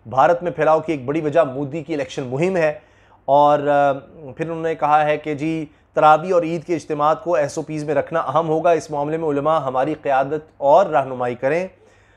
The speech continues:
سندھ میں بھی صحت کارڈ لانا چاہتے ہیں، تمام صحافیوں کو وزیر اعظم ہاؤسنگ اسکیم میں شامل کریں گے۔ بدقسمتی سے سندھ حکومت نے صحت کارڈ میں اپنا حصہ نہیں ڈالا۔ پھر فواد چودھری نے کہا کہ صحافیوں کو خصوصی پیکج کے تحت صحت کارڈ میں لا رہے ہیں، تنخواہ دار طبقے پر دباؤ آیا ہے،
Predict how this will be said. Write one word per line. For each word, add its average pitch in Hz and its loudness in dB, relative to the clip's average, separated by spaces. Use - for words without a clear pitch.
سندھ 214 0
میں 208 2
بھی 196 0
صحت 190 -2
کارڈ 180 6
لانا 170 2
چاہتے 165 -2
ہیں، 165 0
تمام 156 -4
صحافیوں 151 0
کو 156 -2
وزیر 147 0
اعظم 147 4
ہاؤسنگ 135 -2
اسکیم 151 -8
میں 147 -4
شامل 165 -2
کریں 165 0
گے۔ 160 0
بدقسمتی 165 -2
سے 170 0
سندھ 185 -2
حکومت 156 -2
نے 165 -2
صحت 160 0
کارڈ 151 4
میں 151 -6
اپنا 147 -10
حصہ - -8
نہیں 120 -6
ڈالا۔ 170 4
پھر 165 -4
فواد 160 2
چودھری 165 2
نے 170 -2
کہا 156 4
کہ 160 -6
صحافیوں 156 0
کو 165 -4
خصوصی 151 -12
پیکج 151 -4
کے 165 -10
تحت 156 0
صحت 156 -2
کارڈ 147 4
میں 143 -6
لا 131 4
رہے 160 -2
ہیں، 160 -2
تنخواہ 143 -2
دار 147 2
طبقے 156 -4
پر 147 -2
دباؤ 123 0
آیا 156 2
ہے، 170 4